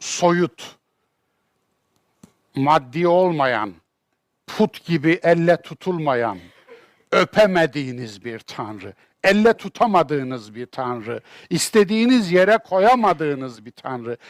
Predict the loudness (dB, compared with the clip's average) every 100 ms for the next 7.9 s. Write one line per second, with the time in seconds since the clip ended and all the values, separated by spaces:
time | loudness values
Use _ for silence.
0 | -12 0 0 0 -4 0 0 2 2 2
1 | 2 4 4 2 -2 -4 -6 -8 -10 -14
2 | -14 -8 -8 -6 -8 -10 -16 -14 0 2
3 | 2 2 2 2 0 2 4 4 4 4
4 | 4 2 0 -8 -12 -10 -6 -6 -4 -6
5 | -8 -18 -12 0 4 6 4 0 -2 -2
6 | 0 -2 -4 -6 0 2 4 2 0 -2
7 | -2 -6 -10 -18 -14 -10 -10 -10 -14